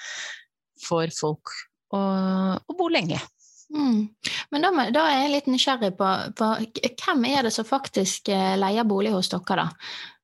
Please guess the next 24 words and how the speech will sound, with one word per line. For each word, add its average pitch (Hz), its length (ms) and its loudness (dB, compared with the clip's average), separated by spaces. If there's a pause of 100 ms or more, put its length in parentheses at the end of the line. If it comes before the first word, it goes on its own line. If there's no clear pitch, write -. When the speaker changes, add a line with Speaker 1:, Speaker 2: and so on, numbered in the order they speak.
Speaker 2:
Jeg 240 100 0
forstår 277 240 0
det 254 80 0
sånn 269 120 4
at 226 80 2
du, 247 80 0
dere 240 300 0
får 294 220 2
jo 214 80 2
på 214 80 -4
en 208 80 2
måte 226 220 2 (160)
førti 240 340 -2
prosent 208 400 0
potensielt 185 720 0
ifra 175 300 0 (540)
kommunen, 214 580 2 (240)
eh, 208 280 2
men, 226 260 2
men 233 180 2
så 247 180 0
markedsfører 214 640 0
dere 190 160 0
gjerne, 185 320 2